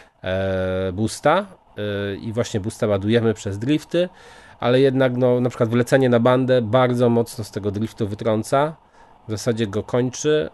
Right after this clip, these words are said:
e, to odbicie jest bardzo kosztowne,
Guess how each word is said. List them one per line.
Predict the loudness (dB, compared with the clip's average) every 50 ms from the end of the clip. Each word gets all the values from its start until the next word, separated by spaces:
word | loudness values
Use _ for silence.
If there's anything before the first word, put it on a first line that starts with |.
| _ _ -10
e, | -8 -6 -4 -4 -4 -4 -4 -4 -4 -4 -6 -6 -6
to | -4 -2 -2
odbicie | -2 -2 -4 -6 -6 -6 -2 0 0
jest | 0 0 -2 -2
bardzo | 0 0 0 0 0 -4
kosztowne, | -4 -6 -14 -10 -6 -4 -4 -4 -2 -4 -4 -4 -6